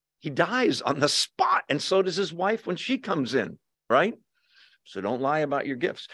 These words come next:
Anyway, uh, kind of unusual 'cause that's m-, more than one. Uh, Exodus four, Moses tells God, "I'm worried that the people aren't gonna believe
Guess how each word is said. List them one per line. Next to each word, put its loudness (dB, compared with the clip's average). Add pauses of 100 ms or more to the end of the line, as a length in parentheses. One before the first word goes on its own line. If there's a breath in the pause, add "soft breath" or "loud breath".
(280 loud breath)
Anyway, 8 (320 loud breath)
uh, 6 (640)
kind 6
of 4
unusual 6
'cause -4
that's 0
m-, -6
more 4
than 2
one. 2 (1160 loud breath)
Uh, 6 (260)
Exodus 6
four, 8 (200)
Moses 4
tells 2
God, 2 (720)
"I'm 4
worried 8
that 0
the 2
people -4
aren't 2
gonna 0
believe 0